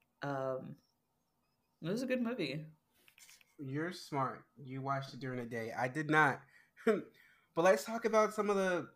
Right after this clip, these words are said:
Speaker 2: some of your favorite scenes or, like, parts of the movie. And I think for me, my favorite scene,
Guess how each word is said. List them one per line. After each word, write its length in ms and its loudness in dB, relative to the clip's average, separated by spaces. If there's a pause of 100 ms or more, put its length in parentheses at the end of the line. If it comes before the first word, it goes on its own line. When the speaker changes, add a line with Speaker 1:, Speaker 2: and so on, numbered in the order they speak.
(460)
Speaker 2:
some 120 -6
of 60 -2
your 100 0
favorite 440 -2
scenes 440 -2
or, 100 -10
like, 220 -10
parts 340 -4
of 40 -20
the 60 -18
movie. 400 -18
And 80 -4
I 80 0
think 280 -6
for 80 -4
me, 500 0 (920)
my 160 4
favorite 500 0
scene, 600 -2